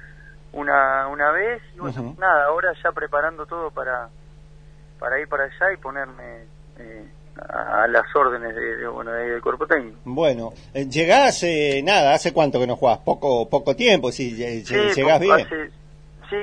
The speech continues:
Speaker 1: hace poquito, eh, igualmente por ahí habrá dos semanas que, que estoy parado por todo esto de los trámites allá, de
Speaker 2: Ujú.
Speaker 1: cosas que, bueno, tuve que ir de una ciudad a otra, se me había terminado el, eh,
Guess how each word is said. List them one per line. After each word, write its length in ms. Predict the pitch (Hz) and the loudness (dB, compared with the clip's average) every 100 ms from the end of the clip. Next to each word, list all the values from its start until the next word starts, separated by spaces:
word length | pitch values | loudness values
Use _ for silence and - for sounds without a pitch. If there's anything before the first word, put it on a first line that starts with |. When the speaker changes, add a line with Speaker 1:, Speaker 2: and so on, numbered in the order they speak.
| 202 | 2
Speaker 1:
hace 260 | 202 196 | 2 0
poquito, 840 | - 165 202 233 - 226 233 233 185 | -8 -8 -10 -12 -2 0 2 0 -4
eh, 320 | 143 139 139 | -10 -12 -12
igualmente 760 | 143 160 160 170 170 156 151 143 | -6 -4 -4 -8 -12 -10 -8 -8
por 160 | 135 135 | -6 -8
ahí 160 | 147 | -4
habrá 240 | 139 143 143 | -4 0 0
dos 240 | 143 143 | -2 -8
semanas 420 | 147 143 156 151 143 | -10 -4 -4 -4 -10
que, 320 | 131 123 123 - | -14 -14 -16 -20
que 80 | - | -20
estoy 340 | - 143 139 | -18 -16 -12
parado 480 | - 139 156 175 156 | 0 4 6 4 2
por 180 | 170 147 | -6 -10
todo 160 | 139 | -8
esto 180 | 139 - | -8 -10
de 80 | 135 | -12
los 160 | 131 127 | -10 -8
trámites 480 | 151 151 147 147 139 | -2 -2 -2 -12 -6
allá, 580 | 135 - 160 160 156 147 | -6 -2 2 4 4 0
de 60 | |
Speaker 2:
Ujú. 180 | 143 143 | -2 -8
Speaker 1:
cosas 280 | 165 151 143 | -6 -6 -10
que, 100 | 147 | -12
bueno, 240 | 143 143 139 | -16 -14 -14
tuve 240 | 147 143 | -16 -18
que 80 | 147 | -18
ir 100 | - | -20
de 80 | 147 | -12
una 160 | 143 | -12
ciudad 280 | 139 143 143 | -10 2 6
a 40 | 151 | 6
otra, 460 | 175 170 156 151 - - - - - | 6 2 2 0 0 -12 -20 -20 -20
se 80 | |
me 100 | 131 143 | -10 -4
había 120 | 147 | -4
terminado 540 | 139 139 147 147 139 | -6 -10 -2 0 0
el, 100 | 135 120 - - - - - - - - | -4 -8 -20 -20 -20 -20 -20 -20 -20 -10
eh, 680 | 143 139 135 131 127 127 | -6 -6 -6 -8 -10 -12